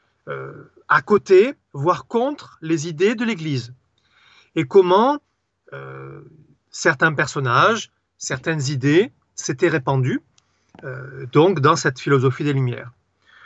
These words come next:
Aujourd'hui, on va insister davantage sur la diffusion de cette philosophie. Comment ces idées, qui d'abord, il faut bien s'en rendre compte, ont été complètement minoritaires dans l'opinion publique, elles sont apparues à la fin du règne de Louis quatorze,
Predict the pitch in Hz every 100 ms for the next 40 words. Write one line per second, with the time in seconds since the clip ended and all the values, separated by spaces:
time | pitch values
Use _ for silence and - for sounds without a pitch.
0 | - - - 190 190 202 202 294 330 151
1 | 151 185 196 - 214 214 170 156 151 185
2 | 294 277 - 254 185 147 131 247 - 262
3 | 226 269 185 _ _ _ 143 139 151 -
4 | 147 135 123 - 135 _ _ _ _ _
5 | _ _ _ _ _ - 277 294 311 285
6 | - - 233 208 190 156 214 359 _ _
7 | _ _ _ _ - 247 240 - 139 170
8 | 160 277 285 - 143 226 220 220 165 165
9 | 214 208 - 160 139 139 151 - 311 277
10 | - 254 226 208 302 311 269 247 - 233
11 | 180 156 131 135 139 127 117 240 - _
12 | _ _ _ _ _ _ _ _ _ 131
13 | 127 160 139 156 160 156 143 151 143 131
14 | 139 127 131 120 123 214 240 -